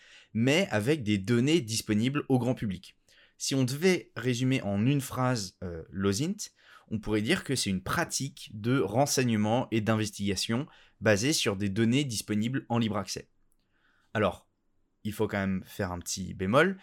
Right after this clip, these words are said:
c'est que certaines de ces informations justement lib-, en, en libre accès, euh,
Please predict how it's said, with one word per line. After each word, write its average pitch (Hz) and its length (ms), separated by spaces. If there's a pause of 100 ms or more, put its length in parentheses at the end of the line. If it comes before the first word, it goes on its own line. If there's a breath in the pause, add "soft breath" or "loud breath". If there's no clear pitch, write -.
(140 loud breath)
c'est - 180
que - 100
certaines 139 680 (380)
de 107 160
ces 104 220
informations 113 560
justement 104 560
lib-, 101 380
en, 92 160
en 107 80
libre 101 220
accès, 143 380 (440 soft breath)
euh, 87 420